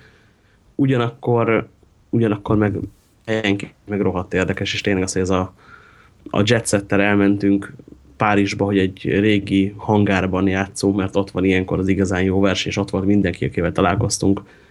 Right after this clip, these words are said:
három hónappal korábban Las Vegasban. Az meg, az meg azért tök lenyűgöző, mert ez a csaj, ez létezik, és végre nem, nem egy James Bond filmet látunk, ahol, ö, híres gazdag emberek bakaráznak egy táblánál, hanem, hanem lehet tudni, ez tényleg van.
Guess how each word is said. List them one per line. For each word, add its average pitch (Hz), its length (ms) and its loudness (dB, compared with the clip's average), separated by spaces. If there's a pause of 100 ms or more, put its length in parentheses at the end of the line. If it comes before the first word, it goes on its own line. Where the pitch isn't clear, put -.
(120)
három 98 300 0
hónappal 98 440 -2
korábban 95 440 0
Las 95 180 0
Vegasban. 101 580 0 (1900)
Az 120 200 0
meg, 120 300 0 (220)
az 110 120 0
meg 123 100 0
azért 110 280 0
tök 104 160 -2
lenyűgöző, 104 480 0
mert 98 140 2
ez 98 80 -2
a 101 60 -4
csaj, 98 180 0
ez 95 140 -2
létezik, 101 460 -2
és 101 180 0
végre 98 240 2
nem, 95 340 0 (100)
nem 101 160 2
egy 98 160 0
James 98 180 2
Bond 98 160 0
filmet 98 340 -2
látunk, 92 380 -2
ahol, 101 340 0 (520)
ö, 95 260 0
híres 101 340 0
gazdag 104 260 0
emberek 98 360 2
bakaráznak 98 580 0
egy 95 120 -2
táblánál, 117 560 0
hanem, 110 480 0 (440)
hanem 113 220 0
lehet 104 200 0
tudni, 104 220 2
ez 101 100 0
tényleg 92 320 2
van. 92 260 0